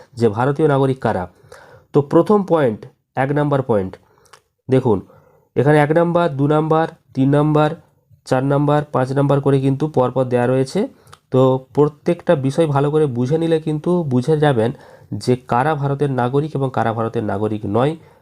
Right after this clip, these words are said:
কাদেরকে আবেদন করতে হবে, কাদেরকে আবেদন করতে হবে না। প্রথমে যেটা রয়েছে সেটা হচ্ছে উনিশশো পঞ্চাশ সালে ছাব্বিশে জানুয়ারির আগে যারা অবিভক্ত ভারতে জন্মগ্রহণ করেছেন এবং স্বাধীনতার পরেও যারা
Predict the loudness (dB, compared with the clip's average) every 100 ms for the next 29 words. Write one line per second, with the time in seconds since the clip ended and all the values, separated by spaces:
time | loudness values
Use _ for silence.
0 | -6 -2 -2 -2 -4 -4 -6 -6 -4 -4
1 | -2 -2 -2 -4 -6 -6 -4 -6 -6 -6
2 | -6 -2 0 0 -4 _ -20 -20 -20 -20
3 | -20 -2 0 2 0 0 0 0 2 2
4 | 2 -2 -4 -10 -20 -20 _ -4 0 2
5 | 0 -2 -10 -12 -16 _ _ -4 0 2
6 | 0 0 0 2 0 -2 -4 -2 0 0
7 | -2 -4 -4 -4 -4 -2 0 0 2 2
8 | 0 0 -2 0 0 0 0 -2 -4 -4
9 | -2 -4 -4 -4 -2 -2 -4 -4 -2 -2
10 | -2 -2 -2 -2 0 -2 0 0 0 2
11 | 0 -2 -6 -20 -20 -12 -2 2 2 0
12 | -4 -4 -4 -6 -2 0 0 0 -2